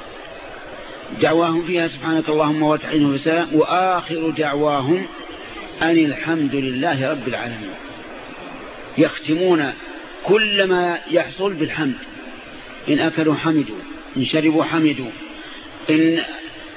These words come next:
باشروا أهليهم حمدوا، كل شيء يختمونه بالحمد لله رب العالمين. ثم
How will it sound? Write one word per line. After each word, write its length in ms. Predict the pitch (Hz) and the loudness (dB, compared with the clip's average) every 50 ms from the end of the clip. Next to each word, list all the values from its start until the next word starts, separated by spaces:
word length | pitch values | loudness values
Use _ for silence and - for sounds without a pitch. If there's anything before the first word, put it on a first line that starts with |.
| - - - | -6 0 2
باشروا 460 | 156 165 165 160 165 165 170 156 156 | 4 4 2 2 0 0 2 2 2
أهليهم 440 | 151 151 156 170 165 160 147 147 - | 2 4 4 6 6 6 4 2 2
حمدوا، 460 | - 180 180 180 180 175 196 202 - - - - - - - - - - - - | 2 2 4 4 4 2 2 0 -2 -4 -10 -14 -16 -16 -16 -18 -16 -16 -12 0
كل 420 | - 202 202 190 185 180 170 170 156 | 2 2 4 4 2 2 2 2 2
شيء 360 | - 185 202 202 202 185 135 151 170 | 2 4 4 4 2 2 0 -2 -2
يختمونه 680 | 160 - - 165 160 160 160 160 156 165 185 196 175 - - - - - - - - - - - - - | -2 0 0 4 6 6 6 6 6 4 2 2 0 -4 -8 -12 -14 -14 -14 -16 -16 -16 -16 -16 -6 -2
بالحمد 380 | - 127 131 165 180 165 151 143 | -2 -2 0 2 2 2 4 2
لله 420 | 139 131 135 170 175 139 135 131 | 2 2 2 2 2 2 2 0
رب 140 | 135 117 131 | -2 -2 -2
العالمين. 460 | 123 113 113 117 113 110 110 104 92 - - - - - - - - - - - - - - - - - - - - - - - - - - - - - - - - - - - - | -2 0 0 -2 -2 -4 -6 -6 -8 -10 -14 -14 -14 -14 -16 -16 -16 -16 -16 -16 -16 -16 -16 -16 -16 -14 -16 -16 -16 -16 -16 -16 -16 -16 -16 -16 -16 -16 -16 -16 -14 -14 -14 -2 0
ثم 280 | - 170 175 165 165 | 2 2 2 2 2